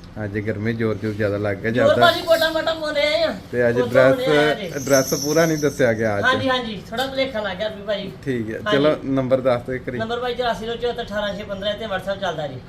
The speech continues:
Speaker 1: ਠੀਕ ਹੈ ਜੀ।
Speaker 2: ਹਾਂਜੀ।
Speaker 1: ਠੀਕ ਹੈ, ਤਿੰਨ ਫਿਰ ਅੱਜ ਤੇ ਦੋ
Speaker 2: ਹਾਂਜੀ।
Speaker 1: ਬੱਕਰੀਆਂ।
Speaker 2: ਹਾਂ ਭਾਜੀ, ਬੱਕਰੀ ਸੂਈ ਲਿਆਂਦੀ, ਮਹੀਨੇ ਦੀ ਸੂਈ ਆ ਬੱਕਰੀ, ਪਾਠਿਆ ਮਗਰ।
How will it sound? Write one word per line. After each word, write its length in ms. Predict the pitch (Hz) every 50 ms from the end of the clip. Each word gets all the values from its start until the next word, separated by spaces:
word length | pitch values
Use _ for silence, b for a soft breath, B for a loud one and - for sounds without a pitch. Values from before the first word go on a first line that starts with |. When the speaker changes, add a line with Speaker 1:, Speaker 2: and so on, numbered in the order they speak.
| - -
Speaker 1:
ਠੀਕ 380 | - 156 151 147 139 117 120 127
ਹੈ 100 | 113 107
ਜੀ। 60 | 98
Speaker 2:
ਹਾਂਜੀ। 260 | 92 98 95 90 - - - - - - - -
Speaker 1:
ਠੀਕ 180 | 113 113 110 113
ਹੈ, 40 | 120 -
ਤਿੰਨ 280 | - 131 123 120 135 147
ਫਿਰ 180 | 156 165 156 156
ਅੱਜ 140 | 147 127 143
ਤੇ 180 | 117 - 147
ਦੋ 60 | 147
Speaker 2:
ਹਾਂਜੀ। 200 | 131 143 135 131 120
Speaker 1:
ਬੱਕਰੀਆਂ। 420 | 131 127 - 135 135 151 170 165 - - - - - - - -
Speaker 2:
ਹਾਂ 120 | 220 247 240
ਭਾਜੀ, 200 | - 294 320 311
ਬੱਕਰੀ 340 | 330 330 339 339 - 330
ਸੂਈ 180 | - 269 285 294
ਲਿਆਂਦੀ, 320 | 311 330 330 302 269 277
ਮਹੀਨੇ 260 | 277 302 311 285 262 240
ਦੀ 60 | 226
ਸੂਈ 300 | 202 - 240 262 277 311
ਆ 80 | 311
ਬੱਕਰੀ, 260 | 277 285 294 269 247 240
ਪਾਠਿਆ 420 | - 254 240 233 - 262 311 320
ਮਗਰ। 280 | 302 277 233 190 -